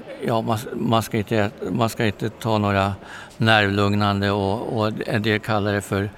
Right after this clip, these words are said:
lyckopiller. Men då skulle man ju lika gärna kunna kalla hjärtmedicin för lyckopiller, för om man inte tog sin hjärtmedicin kanske man skulle ha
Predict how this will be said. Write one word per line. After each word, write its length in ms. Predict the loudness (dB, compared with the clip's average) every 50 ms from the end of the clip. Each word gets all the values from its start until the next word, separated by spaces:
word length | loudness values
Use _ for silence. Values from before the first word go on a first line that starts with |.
| -16 -18 -18 -18 -18 -18 -20 -12 -4
lyckopiller. 1000 | 0 2 2 2 2 0 0 -2 -2 0 2 2 2 4 4 2 2 2 0 -4 -8 -14 -16 -16 -18 -8 -2
Men 100 | 0 0
då 60 | 0
skulle 240 | 2 2 2 2 2
man 160 | 4 2 2
ju 60 | 2
lika 200 | 2 0 0 0
gärna 260 | 2 2 4 2 2 0
kunna 280 | 0 0 2 2 0
kalla 520 | 0 0 0 2 2 4 4 2 2 0 0
hjärtmedicin 840 | 0 2 2 0 0 -2 -2 -2 0 0 0 0 0 0 -2 -2
för 160 | 0 0 0 0
lyckopiller, 760 | 2 0 0 -2 -6 -8 -4 -2 0 0 2 2 0 -2 -2
för 280 | -4 -4 -2 -2 -4 -4 -10 -16 -20 -18 -18 -18 -18 -18 -18 -20 -18 -6 -2
om 160 | 0 2 4
man 200 | 4 2 2 2
inte 280 | 0 -2 -2 -4 -10
tog 340 | -6 -4 -2 -2 -2 -2 -2
sin 160 | -2 -2 0
hjärtmedicin 680 | 2 2 2 2 0 -2 -4 -4 -2 -4 -4 -2 -4 -2
kanske 280 | 0 -2 -2 -2 -2 -4
man 120 | -4 -4
skulle 200 | -4 -4 -2 -2
ha 240 | 0 0 0 0 -2